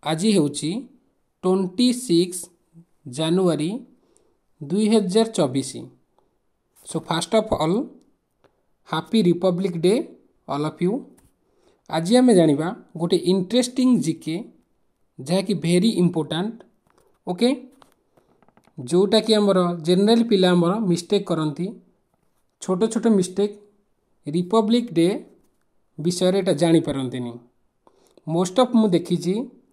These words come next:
ଭିଡ଼ିଓଟି ବନେଇବାର ମୁଖ୍ୟ କାରଣ ହେଉଛି ଆମର ମୋଷ୍ଟ ଅଫ୍ ପିଲା WhatsApp ଷ୍ଟାଟସ୍, Facebook ଷ୍ଟୋରିରେ ଜାନୁଆରୀ ଛବିଶରେ ଗୋଟେ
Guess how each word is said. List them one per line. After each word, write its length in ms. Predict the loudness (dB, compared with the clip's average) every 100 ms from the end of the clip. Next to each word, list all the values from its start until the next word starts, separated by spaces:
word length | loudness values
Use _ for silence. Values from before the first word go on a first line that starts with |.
| _ _ _ -4
ଭିଡ଼ିଓଟି 420 | 0 4 4 4
ବନେଇବାର 460 | 4 4 4 4 2 0
ମୁଖ୍ୟ 380 | -4 -4 -4 -2
କାରଣ 240 | 2 2 2
ହେଉଛି 400 | 0 -4 -8 -8 -10 -18 _ _ _ _ _ -8
ଆମର 240 | 0 2 4
ମୋଷ୍ଟ 320 | 4 2 0
ଅଫ୍ 140 | -4 0
ପିଲା 260 | 0 0 -4 -8 -4
WhatsApp 400 | -4 -2 -2 -4
ଷ୍ଟାଟସ୍, 520 | -6 -8 -6 -8 -8 -12 _ _ -4
Facebook 460 | -4 -4 -4 -4 -4
ଷ୍ଟୋରିରେ 1300 | 0 0 0 -6 -10 -18 _ _ _ _ -4 0 0 -2 -10 -10
ଜାନୁଆରୀ 760 | -4 -2 0 2 4 4 4 2 0
ଛବିଶରେ 680 | -4 -2 -2 -2 -2 -2 -6 -8 _ _ _ _ _ _ _ _ _ _ _ _ _ _ _ -20
ଗୋଟେ 400 | -10 -6 0